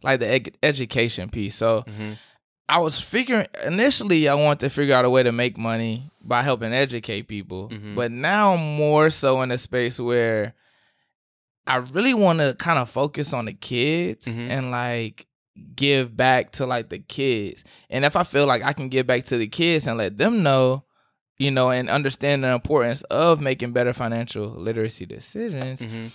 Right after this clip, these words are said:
Speaker 1: then that can help the generation. But in addition to that,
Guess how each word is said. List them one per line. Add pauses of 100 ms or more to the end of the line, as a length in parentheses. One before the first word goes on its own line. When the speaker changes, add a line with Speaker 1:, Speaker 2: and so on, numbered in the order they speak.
(220)
Speaker 1:
then
that
can
help
the
generation.
But
in
addition
to
that,